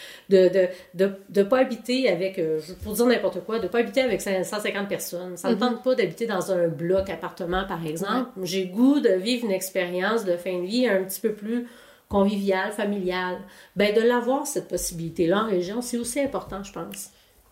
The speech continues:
Speaker 2: Fait que ça m'amène à penser que, parce que j'avais tendance à penser, s'il y a des grosses résidences pour personnes âgées qui ouvrent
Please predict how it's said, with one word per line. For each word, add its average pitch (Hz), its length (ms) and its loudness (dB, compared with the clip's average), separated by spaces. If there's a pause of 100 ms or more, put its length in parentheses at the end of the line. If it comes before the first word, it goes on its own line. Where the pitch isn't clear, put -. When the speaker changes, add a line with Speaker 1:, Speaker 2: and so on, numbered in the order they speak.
(1500)
Speaker 2:
Fait 208 60 -4
que 196 60 -4
ça 196 80 0
m'amène 180 280 -2
à 214 60 -2
penser 208 640 -4 (120)
que, 185 220 -8
parce 202 160 -8
que 196 80 -4
j'avais 180 200 -2
tendance 185 320 -4
à 214 40 -6
penser, 208 380 -4
s'il - 320 -4
y 220 60 2
a 208 60 4
des 185 120 -2
grosses 185 420 -8
résidences 190 360 -4
pour 185 120 -16
personnes 185 260 -6
âgées 180 220 -8
qui 180 240 -12
ouvrent 190 360 -8